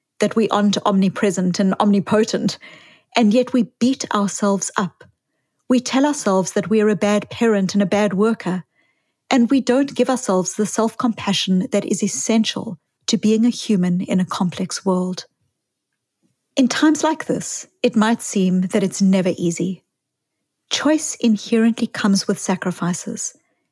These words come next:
and forecloses on opportunities. However, it's also the only way to live in harmony with your values.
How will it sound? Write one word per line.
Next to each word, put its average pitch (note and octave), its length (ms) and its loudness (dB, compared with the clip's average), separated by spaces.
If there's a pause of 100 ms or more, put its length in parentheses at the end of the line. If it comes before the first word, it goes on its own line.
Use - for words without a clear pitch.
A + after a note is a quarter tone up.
(140)
and G#3+ 120 4
forecloses G3 800 -2
on F#3+ 160 2
opportunities. F3+ 880 -4 (1080)
However, B3+ 560 2 (160)
it's - 360 -2
also A#3+ 320 0
the C#4+ 220 -2
only A3 300 4
way F#3 280 2
to - 160 -4
live F#3+ 140 2
in G3 100 2
harmony F#3+ 480 0
with F3+ 220 -2
your F#3+ 100 0
values. F#3 640 -2